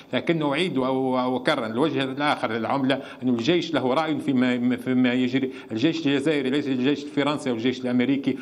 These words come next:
له رأي فيما يجري، لكن السؤال هنا حول القنوات التي يتم من خلالها صرف هذا الرأي،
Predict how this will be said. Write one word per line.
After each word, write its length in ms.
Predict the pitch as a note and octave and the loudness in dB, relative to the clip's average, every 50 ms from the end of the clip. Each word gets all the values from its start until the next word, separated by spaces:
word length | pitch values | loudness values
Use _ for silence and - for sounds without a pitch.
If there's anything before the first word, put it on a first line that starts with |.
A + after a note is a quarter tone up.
| - - - | -8 -4 -2
له 160 | B2 B2+ C3 | 0 2 2
رأي 200 | C3+ C#3+ C#3+ D3 | 2 2 0 0
فيما 220 | C3+ C#3+ C3 B2+ B2 | -2 0 2 2 2
يجري، 340 | B2+ C3+ C3 C3+ B2+ B2+ B2+ | 2 0 0 0 0 2 2
لكن 320 | C3 B2+ - E3+ D#3+ C#3+ | 2 0 0 0 0 0
السؤال 360 | C3 C3+ C#3+ C#3+ C3+ C#3 C3 | -2 -2 0 0 0 0 0
هنا 340 | A2+ A#2+ B2 B2+ C3 B2+ B2+ - - - - | 0 0 0 2 0 0 -2 -8 -14 -14 -4
حول 240 | - - C#3+ C#3 | -2 0 2 2
القنوات 540 | C3+ B2 C3+ - C#3+ D3 D3+ D#3+ D#3 C#3+ - | 0 -2 0 0 0 2 2 0 0 -2 -2
التي 280 | B2+ B2+ B2+ B2+ C#3+ C3 | -2 -2 0 2 2 0
يتم 240 | A#2+ - D3 C#3 C3+ | 2 2 0 0 0
من 100 | C3 B2+ | -2 -2
خلالها 360 | - C3 C3+ C3+ A#2+ A2 G2+ | -2 -2 -2 0 -2 -2 -4
صرف 320 | - - C#3 C3 - C3 | -2 -2 -2 -2 0 -2
هذا 160 | B2 A2+ A#2 | -2 0 0
الرأي، 280 | A2 A#2+ B2+ B2+ C#3 | 0 0 0 0 -2